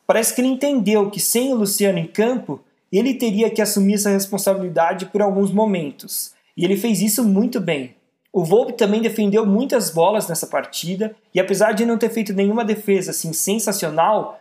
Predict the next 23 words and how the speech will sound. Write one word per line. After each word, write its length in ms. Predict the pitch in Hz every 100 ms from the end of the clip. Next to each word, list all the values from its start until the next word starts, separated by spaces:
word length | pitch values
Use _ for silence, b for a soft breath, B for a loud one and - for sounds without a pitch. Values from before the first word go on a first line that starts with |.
| _
em 80 | 185
todas 280 | 190 240 240
as 140 | 226
bolas 360 | 175 214 202 -
que 80 |
ele 100 | 196
defendeu, 460 | 185 180 175 165 202
ele 120 | 214
não 160 | 214 240
deu 280 | 175 202 220
rebotes, 680 | 214 185 160 165 160 - -
né, 140 | 156
pros 240 | 160 139
atacantes 480 | - 170 165 165 160
do 60 | 165
Atlético 400 | 165 160 - 170
Mineiro. 420 | 170 151 127 120 _ _ -
Agarrou 400 | 151 165 175 202
firme 440 | - 202 214 202
os 40 |
chutes 280 | 196 208 202
que 120 | -
vieram, 540 | 190 180 170 196 226